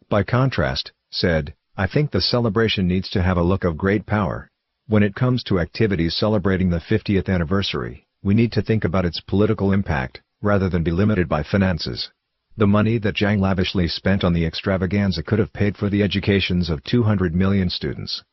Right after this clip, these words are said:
or the daily needs of thirty million unemployed for a year. When Jiang Zemin imitated Deng Xiaoping shouting, "Hello, comrades," he was not as confident as Deng, for Jiang knew that when Deng did the same,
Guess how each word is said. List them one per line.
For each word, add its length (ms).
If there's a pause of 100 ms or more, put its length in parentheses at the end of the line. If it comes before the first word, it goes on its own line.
or 140
the 80
daily 320
needs 280
of 120
thirty 280
million 320
unemployed 520
for 180
a 60
year. 400 (640)
When 200
Jiang 300
Zemin 320
imitated 500
Deng 180
Xiaoping 560
shouting, 520 (220)
"Hello, 480 (200)
comrades," 680 (720)
he 120
was 200
not 200
as 140
confident 520
as 160
Deng, 440 (180)
for 160
Jiang 300
knew 180
that 160
when 180
Deng 220
did 160
the 80
same, 440